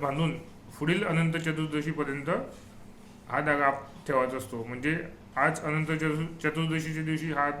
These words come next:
धागा हातात घातल्यानंतर तो पुढील अनंत चतुर्दशीपर्यंत आपल्या हातात कायम असावा, असं आहे, असं मानलं जातं. अत्यंत पवित्र असा धागा आहे, त्याला अनंत धागा असे म्हणतात.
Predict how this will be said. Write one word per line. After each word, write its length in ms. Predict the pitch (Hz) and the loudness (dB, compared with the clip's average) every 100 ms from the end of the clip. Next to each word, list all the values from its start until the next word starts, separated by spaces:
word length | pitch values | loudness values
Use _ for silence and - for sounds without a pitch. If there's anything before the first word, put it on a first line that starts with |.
| - - 123 | -8 -6 0
धागा 440 | 127 135 135 - - - - - - | 2 2 0 -6 -16 -18 -18 -18 -8
हातात 340 | 117 117 160 160 - - - - 151 | -4 0 0 -2 -10 -16 -18 -14 -4
घातल्यानंतर 520 | 127 131 143 143 160 156 | -2 0 0 2 0 0
तो 80 | |
पुढील 320 | 170 151 175 170 | 0 2 2 2
अनंत 320 | 156 165 160 | 2 2 2
चतुर्दशीपर्यंत 1120 | 156 151 151 151 147 156 - - 147 160 160 175 - - | 0 -2 -2 -2 -2 -2 -6 -4 0 0 2 0 -2 -8
आपल्या 260 | 120 151 | -4 -2
हातात 180 | 139 139 139 - | -2 -2 -6 0
कायम 260 | 135 156 143 | 2 2 0
असावा, 300 | 143 143 180 - - - - - - - - - - - - - 143 | 0 0 0 -6 -14 -16 -16 -18 -20 -20 -20 -18 -18 -18 -18 -14 -8
असं 180 | 131 | 0
आहे, 360 | 160 127 139 - | 4 6 4 0
असं 420 | 123 151 151 147 143 | 0 0 2 0 0
मानलं 260 | 135 143 | -2 0
जातं. 360 | 147 143 160 170 - - | -2 -2 -2 -4 -6 -8
अत्यंत 340 | 139 - 160 170 175 - - | -6 0 0 0 -2 -10 -4
पवित्र 340 | 156 156 160 180 | 2 2 2 4
असा 420 | 160 156 151 143 131 | 4 4 2 0 2
धागा 220 | 123 131 | 2 4
आहे, 200 | 127 139 | 2 0
त्याला 320 | 143 143 151 - | -2 -2 -2 -2
अनंत 240 | 147 160 | 0 2
धागा 340 | 175 147 131 135 | 6 6 6 4
असे 200 | 131 143 | 2 0
म्हणतात. 380 | 131 117 110 | -2 -4 -6